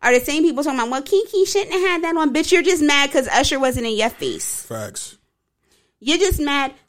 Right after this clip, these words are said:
Speaker 1: that even if you paid the thousand dollar meet and greet, he's not touching you like that because he can't risk a lawsuit. Stop these fucking games. And I know, I know,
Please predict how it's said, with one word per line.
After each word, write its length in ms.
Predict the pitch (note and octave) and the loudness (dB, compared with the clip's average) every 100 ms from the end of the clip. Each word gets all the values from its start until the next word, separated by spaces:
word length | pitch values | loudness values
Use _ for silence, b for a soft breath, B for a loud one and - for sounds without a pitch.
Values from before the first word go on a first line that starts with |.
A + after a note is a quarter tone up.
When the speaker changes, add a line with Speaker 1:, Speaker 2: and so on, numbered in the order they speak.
| - | -4
Speaker 1:
that 120 | C4 | -2
even 220 | C#4+ C#4 | -2 -2
if 80 | C#4+ | -4
you 140 | B3+ | -4
paid 260 | B3 C#4 D4 | -2 -2 -2
the 80 | C#4 | -6
thousand 380 | - B3 A#3 A3 | 0 0 0 0
dollar 260 | A3+ A3+ | 0 0
meet 240 | G#3+ C#4+ C#4+ | -2 -2 -4
and 80 | G3 | -4
greet, 220 | A3+ A3+ | -6 -6
he's 180 | A#3 A3+ | -6 0
not 220 | G3+ G3+ | 0 2
touching 300 | D4 C#4+ C4 | 0 0 0
you 80 | G#3 | 0
like 260 | G3 F3+ | 2 0
that 200 | F#3+ F#3 | 0 0
because 300 | G#3 A3+ A#3 | -2 -4 -4
he 140 | - A#3+ | -4 -8
can't 300 | - B3+ F3 | -8 -8 -6
risk 220 | A#3 - | -10 -8
a 60 | G#3+ | -6
lawsuit. 640 | G3 G#3 G3+ - A#2+ - | -2 -2 -2 -6 -8 -8
Stop 300 | - D4+ D#4+ | 2 2 4
these 200 | D4 C#4+ | 0 -2
fucking 380 | - C4 B3+ A#3+ | 0 0 0 -6
games. 320 | G#3 F#3 D#3+ | -2 -2 -2
And 160 | - A#3 | -4 -2
I 140 | C4+ | 0
know, 420 | A#3 G#3+ B3 A#3 - | -2 2 4 4 2
I 160 | G#3 C#4 | 0 0
know, 180 | C4 | -2